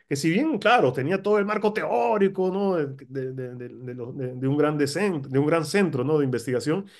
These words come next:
o sea, lo que me molestaba era de que los estudios o la especialización, ¿no? sobre América Latina eran estudios secundarios. Entonces, no me conformaba, no, no, no, o sea, para mí era más importante colocar, ¿no? estudiar América Latina,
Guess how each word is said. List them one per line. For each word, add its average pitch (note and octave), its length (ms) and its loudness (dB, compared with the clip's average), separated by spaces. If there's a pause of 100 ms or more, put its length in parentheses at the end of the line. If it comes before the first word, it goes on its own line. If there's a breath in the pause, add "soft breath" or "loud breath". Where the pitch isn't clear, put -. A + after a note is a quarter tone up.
(340 soft breath)
o D3+ 40 -14
sea, F3 220 -2
lo E3+ 300 2
que F#3 120 0
me F3 140 0
molestaba G#3+ 760 2
era G#3 200 2
de G3 180 0
que C#3+ 260 -4
los C#3+ 160 -2
estudios F3 500 0
o D3 40 6
la C#3 80 6
especialización, C#3 880 0
¿no? F3 80 -2
sobre C3 180 0
América E3 260 0
Latina E3+ 480 -2
eran E3 320 -2 (340 soft breath)
estudios F#3 380 2
secundarios. C3 840 0 (280 soft breath)
Entonces, G#3 380 0
no G3+ 160 6
me C4 120 4
conformaba, E3+ 840 4
no, D3+ 160 -4
no, E3 160 -6
no, F3 140 -4
o - 60 -18 (200 soft breath)
sea, D#3+ 160 -2
para D#3 160 4
mí G3+ 200 2
era B3 200 6
más A#3+ 280 0
importante F#3 800 0
colocar, C#3 580 4
¿no? D#3 300 0
estudiar B2+ 420 2
América G3 340 2
Latina, F#3 440 -2